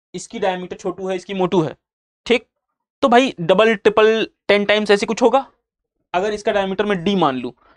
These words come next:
तो बहुत होगा तो टेन डी होगा, ट्वेंटी डी होगा, होगा ना? मैं ये कह रहा हूँ कि इसमें अगर एच हाइट तक पानी गया तो इसमें h by ten जाएगा। मान लेते हैं इसमें अगर एच हाइट तक पानी जाता है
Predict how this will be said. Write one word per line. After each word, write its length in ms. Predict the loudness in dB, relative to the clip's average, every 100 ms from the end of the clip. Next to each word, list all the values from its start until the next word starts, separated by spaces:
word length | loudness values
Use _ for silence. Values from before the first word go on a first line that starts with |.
| 2
तो 40 |
बहुत 200 | 4 6
होगा 140 | 6 4
तो 60 |
टेन 260 | 2 0 2
डी 100 | 2
होगा, 300 | 2 2 -2 -10 _ _
ट्वेंटी 280 | 2 4 4
डी 120 | 6
होगा, 280 | 6 4 2 -4 _ 2
होगा 200 | 4 2
ना? 140 | -2 -12 _ _ _ _ _ _ _ -4
मैं 140 | -2
ये 100 | -2
कह 140 | -2 -4
रहा 100 | -4
हूँ 180 | -8 -12 _ -18
कि 60 | -12
इसमें 280 | -8 0 2
अगर 200 | 4 2
एच 180 | 0
हाइट 200 | 0 0
तक 120 | 0 0
पानी 260 | 2 2
गया 260 | 4 4 2 _ _ -20 _ _ _ _ _ _ _ -4
तो 100 | -4
इसमें 340 | -4 -4 -4 -4 _ _ _ _ _ _ _ _ _ _ _
h 220 | -4 -2 0
by 140 | 0 2
ten 260 | 0 0 4
जाएगा। 400 | 4 6 4 0 -6 _ _ _ _ _
मान 140 | 2 4
लेते 220 | 4 4
हैं 40 |
इसमें 200 | 2 2
अगर 160 | 4 4
एच 220 | 2 0
हाइट 220 | 0 2
तक 120 | 0 0
पानी 220 | -2 2
जाता 240 | 2 2
है 180 | -2 -2